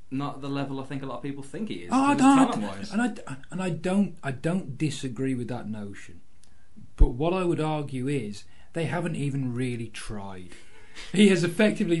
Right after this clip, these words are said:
Speaker 2: been, he hasn't done himself any favours, and we've talked about this before, particularly in the way that he carries himself. He doesn't, he doesn't do himself any favours. I won't deny that, but he has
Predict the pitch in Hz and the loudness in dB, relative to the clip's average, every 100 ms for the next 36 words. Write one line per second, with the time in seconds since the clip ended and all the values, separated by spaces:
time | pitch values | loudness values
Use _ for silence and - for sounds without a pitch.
0 | - 156 - - - - - - 202 233 | 0 -2 -2 -8 -10 -10 -4 2 4 4
1 | 214 208 165 143 - 180 175 175 175 - | 4 4 2 0 0 0 0 0 -2 -2
2 | 160 156 151 160 190 202 214 233 214 165 | 0 0 -2 -2 0 4 4 4 2 0
3 | 156 135 - 156 - 185 - 143 147 135 | -4 -4 -4 -4 -2 -2 0 0 0 0
4 | 120 107 131 110 - - 147 147 143 156 | -2 -6 -10 -10 -10 -6 -2 -2 -2 -2
5 | - 156 147 147 - - - - - - | -4 -4 -4 -6 -8 -12 -14 -14 -14 -14
6 | - - - - - - - - 160 233 | -14 -14 -14 -14 -14 -14 -12 -10 -2 2
7 | 220 - - 139 208 208 165 120 - 98 | 2 0 -4 0 2 4 2 -2 -4 -8
8 | 98 90 95 107 156 170 151 139 135 107 | -10 -12 -10 -4 -2 -2 -4 -4 -4 -6
9 | - - - - 233 - 196 262 233 143 | -10 -14 -14 -6 -4 -2 2 4 6 4